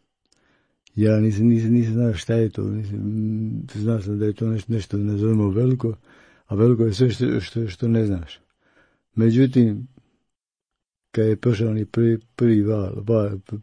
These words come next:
prvi val iznenađenja, prvi val, e, nesnalaženja, prvi val strahova,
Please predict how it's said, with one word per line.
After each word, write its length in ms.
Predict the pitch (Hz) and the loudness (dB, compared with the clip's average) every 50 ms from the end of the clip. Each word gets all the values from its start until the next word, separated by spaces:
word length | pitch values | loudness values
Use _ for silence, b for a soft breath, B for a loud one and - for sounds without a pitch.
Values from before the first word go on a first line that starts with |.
| _ - | _ -10
prvi 260 | - 117 117 113 110 | -6 -4 -4 -2 0
val 320 | 104 117 110 104 98 95 b b b b b b b b b b b b | 0 0 0 0 -2 -6 b b b b b b b b b b b b
iznenađenja, 760 | - 104 104 101 104 107 107 107 107 101 104 113 117 117 110 | 0 0 2 2 2 2 2 2 2 2 2 2 2 2 0
prvi 260 | - - 113 113 113 110 | 0 -2 -2 -2 0 0
val, 380 | 110 113 117 107 104 104 110 | 0 0 0 0 0 0 -2
e, 420 | 107 107 107 107 107 110 110 107 104 98 98 98 98 - _ _ _ _ _ _ _ _ _ - | -2 -2 -2 -2 -2 -4 -4 -4 -4 -4 -6 -8 -10 -14 _ _ _ _ _ _ _ _ _ -4
nesnalaženja, 1120 | 117 110 107 104 104 104 104 107 110 98 - - 113 117 117 113 110 104 104 104 101 101 98 | -2 0 2 2 4 4 4 4 2 0 0 0 2 4 4 4 4 4 2 0 0 -2 -4
prvi 260 | - 107 107 110 107 | -4 -4 -4 -2 0
val 340 | 107 113 110 107 101 98 98 | 0 0 0 0 -2 -4 -6
strahova, 720 | - - - - 120 117 98 - 110 104 98 98 98 92 | -8 -14 -4 0 0 0 2 2 2 2 2 0 -2 -4